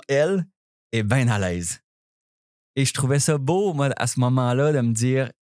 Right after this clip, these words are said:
Eh ben, promis, ben, je les ai pas dit promis, mais, mais moi y en faire un, Lucie, pour saluer le courage qu'elle a eu,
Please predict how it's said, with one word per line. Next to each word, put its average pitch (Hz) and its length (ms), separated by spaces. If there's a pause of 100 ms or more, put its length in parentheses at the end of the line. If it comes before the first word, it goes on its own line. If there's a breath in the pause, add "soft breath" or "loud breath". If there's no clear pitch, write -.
(360)
Eh 110 100
ben, 98 280 (120)
promis, 120 600
ben, 90 180
je 90 140
les 98 140
ai 107 40
pas 120 160
dit 127 140
promis, 123 480
mais, 101 160 (520 loud breath)
mais 110 200
moi 117 240
y 120 80
en 120 100
faire 117 340
un, 143 200
Lucie, 127 420
pour 107 260
saluer 139 600
le 123 120
courage 135 600
qu'elle 107 220
a 101 100
eu, 110 280